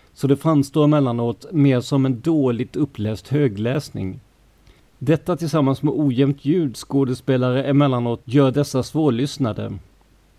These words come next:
Överlag är dock denna podd definitivt att rekommendera ifall man har det minsta intresse av mordet på Palme. Ifall poddmakarna tog till sig av responsen och lyfte sig något i dessa avsnitt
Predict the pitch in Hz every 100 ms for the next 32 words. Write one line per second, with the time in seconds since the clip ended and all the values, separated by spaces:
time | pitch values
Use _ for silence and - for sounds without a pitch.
0 | _ _ _ _ - 147 147 175 196 143
1 | 120 127 127 120 - 135 123 - 120 104
2 | 107 139 143 156 - 190 - 120 90 127
3 | 127 135 143 143 175 113 107 104 127 107
4 | 131 113 123 117 117 131 147 170 - 147
5 | 135 135 160 - 180 151 110 107 101 98
6 | 107 - 98 82 135 120 131 127 - _
7 | _ _ _ _ _ _ _ - 139 147
8 | 143 165 180 135 147 151 170 156 151 175
9 | 160 185 196 - 196 156 156 - 113 113
10 | 127 120 131 160 - 170 160 190 180 135
11 | 107 120 127 120 120 127 120 - 107 -